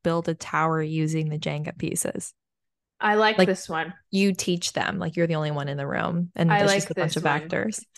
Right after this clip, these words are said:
Speaker 2: Yeah, there's another one I know that they do virtually, um, where they have you explain, you're looking at a picture and you have to explain to someone on the Zoom how to draw the picture you're looking at.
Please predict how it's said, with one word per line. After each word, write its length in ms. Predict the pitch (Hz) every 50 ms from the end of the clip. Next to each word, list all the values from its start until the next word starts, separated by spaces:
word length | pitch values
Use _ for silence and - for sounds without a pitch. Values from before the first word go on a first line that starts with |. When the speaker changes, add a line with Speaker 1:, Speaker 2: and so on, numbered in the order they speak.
| - -
Speaker 2:
Yeah, 360 | 190 185 175 170 165 165 - -
there's 220 | 208 220 233 226
another 420 | 247 233 220 208 196 196 202 214 214
one 220 | 220 220 220 226 226
I 220 | - - 214 220
know 420 | 220 220 220 220 226 220 226 226 220 226
that 160 | 208 196 202
they 120 | 196 190 185
do 260 | - 202 220 208 190
virtually, 800 | 180 180 185 180 - - 214 202 196 202 208 220 226 240 240 _ _ _ _ _ _ _ -
um, 640 | 185 190 185 180 175 170 170 - 190 185 180 202 - -
where 180 | 202 196 190 185
they 160 | 190 185 190
have 320 | 190 - 190 190 185 185 196
you 460 | 196 196 185 180 175 175 170 170 - - _ _ _ _ _ _ _ _ _ _ _ _ _
explain, 960 | - 208 202 - - - - - - - 190 190 190 196 202 208 226 226 -
you're 240 | 180 196 208 208 208
looking 360 | 208 196 196 - 202 196 196
at 60 | 190 170
a 60 | 170
picture 640 | - - 185 - - - 214 208 226 240 247 247 - -
and 160 | 196 190 185
you 60 | 190 190
have 220 | 196 185 180 -
to 100 | - 196
explain 500 | 180 180 - - - - 208 196 190 190 190
to 100 | 190 180
someone 640 | - - 175 170 160 160 156 151 151 156 165 180 - _ _ _ _ -
on 240 | 170 175 165 165 165
the 120 | 170 160 160
Zoom 540 | 180 190 165 165 160 156 160 175 196 208 214 _ _ _ _ _ _
how 280 | - - - 185 180 180
to 160 | 180 - 170
draw 400 | - - 175 170 165 160 151 151
the 100 | 156 160
picture 440 | 160 - 165 - - - - 165 165
you're 260 | 147 151 156 156 156 156
looking 380 | 151 147 147 - 147 151 -
at. 240 | - 87 67 -